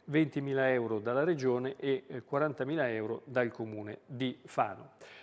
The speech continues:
Dicevamo che, eh, gli abitanti di Fossombr-, di Frontone se la sono vista brutta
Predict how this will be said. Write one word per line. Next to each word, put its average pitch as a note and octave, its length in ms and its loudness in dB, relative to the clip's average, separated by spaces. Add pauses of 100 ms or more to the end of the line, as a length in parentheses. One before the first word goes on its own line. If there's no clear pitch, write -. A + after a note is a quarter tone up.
(200)
Dicevamo F3+ 540 4
che, D3 760 2
eh, A2+ 460 -6
gli A#2 120 -8
abitanti A#2+ 800 0
di A2+ 140 -6
Fossombr-, B2+ 540 -4
di B2+ 420 0
Frontone C3 640 2
se - 100 -12
la A2 100 -8
sono C3 240 -8
vista A#2+ 320 -6
brutta A#2+ 520 -2